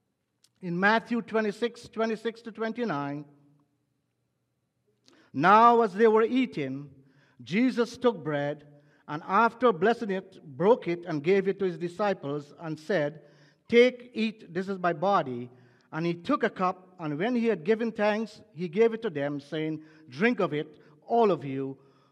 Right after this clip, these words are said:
for this is my blood of the covenant, which is poured out for many for the forgiveness of sins. I tell you,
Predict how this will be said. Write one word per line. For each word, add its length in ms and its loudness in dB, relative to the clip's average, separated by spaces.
for 180 -4
this 220 2
is 160 -2
my 180 -4
blood 560 -4
of 140 -10
the 80 -8
covenant, 640 -8
which 200 -8
is 140 -10
poured 480 4
out 280 -2
for 180 -4
many 500 -4
for 160 -6
the 80 -6
forgiveness 540 -8
of 140 -12
sins. 560 -16
I 160 -10
tell 300 4
you, 300 -2